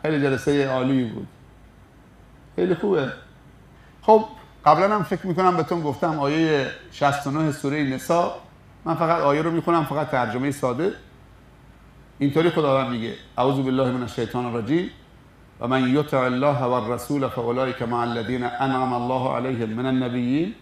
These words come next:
و الصدیقین و الشهداء و الصالحین و حسن اولئک رفیقا." خداوند می‌فرمایند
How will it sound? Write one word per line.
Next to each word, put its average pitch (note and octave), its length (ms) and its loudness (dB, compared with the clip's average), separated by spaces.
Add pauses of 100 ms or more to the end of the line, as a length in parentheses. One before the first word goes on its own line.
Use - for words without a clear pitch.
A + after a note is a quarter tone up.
(500)
و - 40 0
الصدیقین B2+ 840 -2 (440)
و A2+ 60 -6
الشهداء B2+ 720 0 (400)
و A#2 60 -6
الصالحین A2+ 720 -4 (400)
و A#2 100 -4
حسن B2+ 320 -4
اولئک B2 440 -2
رفیقا." A2 500 -4 (1300)
خداوند C#3 340 2
می‌فرمایند C#3 720 0